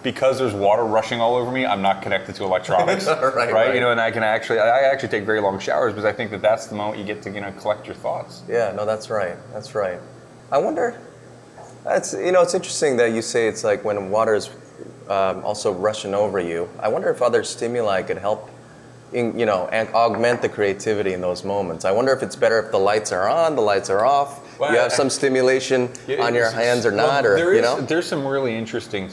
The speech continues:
Speaker 1: uh, work being done as it relates to how light affects your brain.
Speaker 2: Uh-huh.
Speaker 1: A good friend and colleague up at, uh, M I T, he showed, for instance, that if you have flashing lights at thirty hertz,
Speaker 2: Yeah.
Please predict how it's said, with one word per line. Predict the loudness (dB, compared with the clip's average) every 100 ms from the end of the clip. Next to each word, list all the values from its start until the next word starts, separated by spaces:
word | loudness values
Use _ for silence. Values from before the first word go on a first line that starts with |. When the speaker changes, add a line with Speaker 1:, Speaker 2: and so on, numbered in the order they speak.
| -12
Speaker 1:
uh, | -6 -4 -4 0
work | 0 0 -6
being | -6 -6 -6
done | -6 -4
as | -2
it | -2
relates | 0 0 -2
to |
how | -4 -4
light | -2 -2 -2 -6
affects | -8 -8 -8 -8
your | -10
brain. | -8 -10 -10 -8
Speaker 2:
Uh-huh. | -8 -8 -12 -20 -12 -8
Speaker 1:
A |
good | -4 -4
friend | -2 -4 -4
and | -2
colleague | 0 2 2 2
up | 0
at, | -2 -2
uh, | -4
M | -2 -2
I | -2
T, | -2 -2 -2 -4 -16 -20 -6
he | -4
showed, | 0 0 0
for | 0 -4
instance, | -4 -10 -4
that | -2 -2 -6 -18 -20 -12
if | -8 -4
you | -4
have | -4
flashing | -2 0 2 0 -6 -2
lights | -2 -2 -4 -10
at | -8 0
thirty | 0 0
hertz, | 0 -2 -4 -10 -14 -4
Speaker 2:
Yeah. | -2 -2